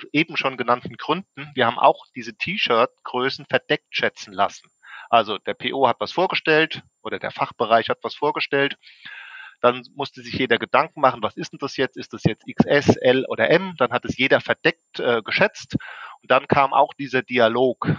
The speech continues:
„Ah, okay, ich hab geschätzt X S, weil ich dachte, das ist ganz schnell und, äh, gar nicht aufwendig.“ Und dann sagt aber der Nächste, „Ja, nee, da muss aber dieses und jenes, das muss da auch noch rein.“ So, das heißt,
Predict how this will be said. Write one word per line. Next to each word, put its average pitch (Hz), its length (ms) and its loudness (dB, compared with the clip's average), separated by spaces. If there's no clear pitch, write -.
„Ah, 135 340 4
okay, 127 380 0
ich 131 280 2
hab 135 200 2
geschätzt - 480 -2
X 165 240 -8
S, 151 260 0
weil 117 120 0
ich 110 100 -12
dachte, 127 300 2
das 120 180 -10
ist 127 160 -14
ganz 120 220 -2
schnell 156 340 2
und, 123 280 -10
äh, 139 800 -10
gar 127 180 0
nicht 120 180 -6
aufwendig.“ 156 480 2
Und 131 80 -6
dann 120 120 0
sagt 123 220 4
aber 113 120 -2
der 110 100 4
Nächste, 120 260 -2
„Ja, 156 300 8
nee, 151 260 0
da 127 140 4
muss 123 160 -8
aber 113 160 -2
dieses 139 340 -10
und 104 160 -12
jenes, 156 300 0
das 123 140 -12
muss 104 120 -14
da - 80 -2
auch 160 140 0
noch 143 180 0
rein.“ 135 280 6
So, 117 160 4
das 113 160 0
heißt, 131 300 0